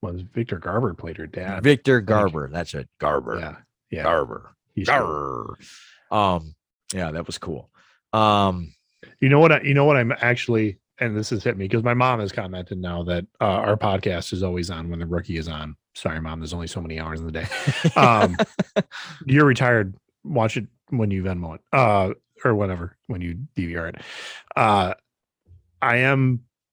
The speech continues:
Speaker 1: I don't think any of, like, the C S I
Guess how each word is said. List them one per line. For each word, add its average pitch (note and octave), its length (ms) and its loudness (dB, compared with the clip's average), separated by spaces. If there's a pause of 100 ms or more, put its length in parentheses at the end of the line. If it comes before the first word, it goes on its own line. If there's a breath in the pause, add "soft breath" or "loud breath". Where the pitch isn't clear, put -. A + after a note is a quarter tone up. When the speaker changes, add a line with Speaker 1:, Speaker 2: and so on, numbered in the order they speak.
(760)
Speaker 1:
I B2 100 0
don't C3+ 140 4
think B2 200 0 (120)
any C3 380 2
of, A2 280 -2
like, F#2+ 280 -4
the F#2+ 240 -10
C - 360 -2
S G2+ 220 0
I F#2+ 600 0